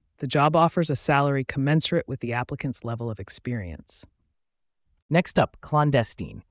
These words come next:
Speaker 2: C L A T I N N E. Clandestine, also an adjective, means done secretly or kept secret, often because illicit.
Speaker 1: An example sentence would be, "They carried out a clandestine operation to gather information on the rival company."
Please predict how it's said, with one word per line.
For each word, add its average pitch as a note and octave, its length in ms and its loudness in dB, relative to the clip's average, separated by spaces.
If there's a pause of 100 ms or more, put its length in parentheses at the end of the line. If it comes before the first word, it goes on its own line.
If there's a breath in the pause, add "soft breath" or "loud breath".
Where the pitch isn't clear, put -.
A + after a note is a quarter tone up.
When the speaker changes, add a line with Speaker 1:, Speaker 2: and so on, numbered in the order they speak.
(120)
Speaker 2:
C - 260 0
L D3+ 140 6
A C#3 100 4
T - 240 -4
I G#2+ 140 -2
N F#2+ 220 -2
N F2+ 80 -2
E. D2 240 -10 (340)
Clandestine, E3 640 2
also C#3+ 320 0
an A2+ 100 2
adjective, G#2+ 440 -2
means G#2 180 -2
done G#2 200 -2
secretly C#3+ 520 -4
or A2 80 0
kept - 300 -8
secret, - 440 -8 (300)
often A#2+ 300 0
because F#2 280 -6
illicit. F2 460 -6 (340)
Speaker 1:
An D#3 80 -2
example F3+ 440 2
sentence D#3+ 420 -2
would C#3 140 -6
be, C#3 280 -4 (380 soft breath)
"They D#3 140 0
carried F3 320 4
out D#3+ 160 4
a - 20 -4
clandestine E3 800 2
operation D3 560 0
to C3 100 -6
gather C#3+ 360 0
information C#3+ 640 -2
on B2 100 -4
the A#2 100 -4
rival A#2 380 -4
company." F2+ 560 -10